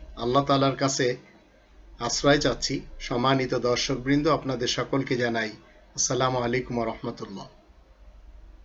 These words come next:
আমি আমার দেশের বোনদেরকে বলতে চাই, বিশেষ করে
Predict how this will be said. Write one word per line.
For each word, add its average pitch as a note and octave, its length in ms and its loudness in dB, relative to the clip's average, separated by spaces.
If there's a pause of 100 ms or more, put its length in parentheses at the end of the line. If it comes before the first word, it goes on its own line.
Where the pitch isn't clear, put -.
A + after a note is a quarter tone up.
(1200)
আমি C#3 240 8
আমার D#3+ 260 8
দেশের D3+ 360 6 (340)
বোনদেরকে D3 600 4
বলতে C3 340 0
চাই, D3 240 4
বিশেষ C3+ 400 0
করে A2 240 -2